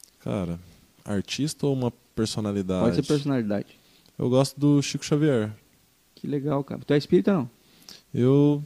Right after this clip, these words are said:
Speaker 1: não sou espírita, mas eu vim de uma reli-, de uma região onde o espiritismo é muito forte.
Speaker 2: Uhum.
Speaker 1: Eu acredito em energia, em boas ações. É... Enfim, a minha fé é muito,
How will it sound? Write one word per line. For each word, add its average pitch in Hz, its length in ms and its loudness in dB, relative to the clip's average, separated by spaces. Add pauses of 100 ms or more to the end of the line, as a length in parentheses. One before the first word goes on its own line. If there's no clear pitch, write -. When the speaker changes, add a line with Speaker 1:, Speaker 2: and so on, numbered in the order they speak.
Speaker 1:
não 170 340 6
sou 196 400 4
espírita, 170 680 2
mas 135 180 2
eu 139 80 2
vim 147 180 0
de 156 80 -4
uma 160 200 2
reli-, 143 320 2 (160)
de 110 120 -8
uma 127 180 0
região 123 580 2
onde 135 180 0
o - 40 0
espiritismo 127 580 -4
é 123 60 -2
muito 139 220 -4
forte. 101 580 -2
Speaker 2:
Uhum. 117 340 -6 (220)
Speaker 1:
Eu 101 100 -4
acredito 123 560 -6
em 135 360 -6
energia, 120 680 0
em 107 140 -6
boas 107 300 0
ações. 113 880 -6 (640)
É... 95 520 -6 (180)
Enfim, 214 240 -4
a 113 40 -2
minha 123 180 -2
fé 147 600 -2 (300)
é - 140 -10
muito, 127 1000 -2